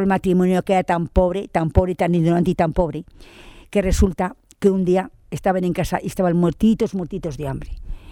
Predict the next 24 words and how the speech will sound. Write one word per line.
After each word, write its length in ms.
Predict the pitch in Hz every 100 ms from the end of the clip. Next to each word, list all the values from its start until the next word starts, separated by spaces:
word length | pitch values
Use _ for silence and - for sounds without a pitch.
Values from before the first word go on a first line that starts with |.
| -
Y 100 | 180
mira, 140 | 190 190
tanto 400 | - 196 190 196
frotarse 540 | 175 190 - 196 165
de 120 | 175
frío, 320 | 185 214 196 190 - -
que 60 |
va 40 | 175
y 40 |
se 120 | -
les 140 | 175 -
presenta 480 | 143 180 175 190 - -
un 100 | 185
geniecillo. 640 | - 175 156 - 139 123 - - - -
Y 80 | 202
le 80 | 196
dice: 260 | 175 185 -
"He 120 | 214
oído 340 | 226 226 233 -
ustedes 380 | 170 - 196 -
que 60 |
son 140 | 175 180
tan 160 | 170
pobres 400 | 151 160 175 -